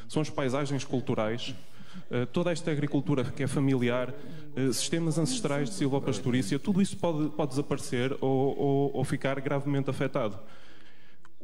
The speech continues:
O turismo de natureza também. Quem, quem, eh, eu, eu gostaria de perguntar, alguém fez um, um, um, eh, portanto, um estudo de custo-benefício sobre o que é que esta atividade minária, mineira vai trazer para as popu-, populações locais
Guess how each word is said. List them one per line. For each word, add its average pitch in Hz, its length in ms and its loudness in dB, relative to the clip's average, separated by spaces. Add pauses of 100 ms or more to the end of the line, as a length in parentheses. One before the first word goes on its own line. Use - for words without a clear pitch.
(200)
O 156 100 2
turismo 170 380 4
de 151 80 2
natureza 143 500 2
também. 120 400 0 (880)
Quem, 226 200 0
quem, 220 260 2
eh, - 40 0 (260)
eu, 190 160 4
eu 196 80 4
gostaria 165 340 2
de 139 60 -4
perguntar, 151 640 0
alguém 190 280 4
fez 196 360 2
um, 151 260 2
um, 147 300 2
um, 135 400 4
eh, 113 100 2 (100)
portanto, 127 380 0
um 139 80 4
estudo 127 380 0
de - 60 -8
custo-benefício 143 840 0 (240)
sobre 147 280 0
o - 20 -8
que 202 80 -2
é 196 60 0
que 202 80 -2
esta 175 180 -2
atividade 139 460 0
minária, 123 440 2
mineira 143 460 4
vai 160 160 0
trazer 127 380 0
para 160 180 0
as - 80 -6
popu-, 131 320 0
populações 127 680 0
locais 120 560 -2